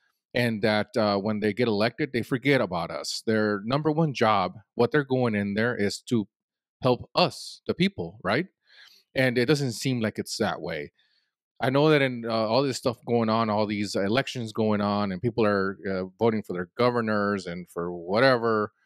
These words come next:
you know, and I just dislike the fact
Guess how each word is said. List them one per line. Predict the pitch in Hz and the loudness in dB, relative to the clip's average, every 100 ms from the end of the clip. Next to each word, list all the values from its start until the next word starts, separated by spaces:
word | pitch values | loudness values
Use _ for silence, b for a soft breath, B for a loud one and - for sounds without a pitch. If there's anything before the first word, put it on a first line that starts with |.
| _ _ _ | _ _ _
you | 123 | 0
know, | 113 107 113 | 2 2 2
and | 117 113 101 - _ _ _ _ _ _ _ _ _ _ _ 139 | 0 0 -2 -8 _ _ _ _ _ _ _ _ _ _ _ -2
I | |
just | 151 185 - | 2 2 2
dislike | 147 - 113 123 127 | -2 -2 0 2 0
the | 113 | -4
fact | - - 107 98 - | -6 0 0 0 -8